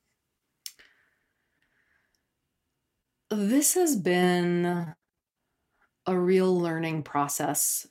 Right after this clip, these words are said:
for me. I, um, being a kid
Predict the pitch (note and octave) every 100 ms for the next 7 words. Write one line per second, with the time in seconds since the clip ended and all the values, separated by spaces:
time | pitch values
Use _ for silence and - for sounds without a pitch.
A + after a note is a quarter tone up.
0 | - E3 D#3+ D3+ - E2 F3+ - - -
1 | - - _ F3+ F#3+ G#3 A3 G#3+ G#3+ G#3
2 | A#3+ F3+ E3+ D#3 C#3 C#3+ - - - -
3 | _ F3 G#3 G#3 G3 F#3+ - F#3 F3+ E3+
4 | F3+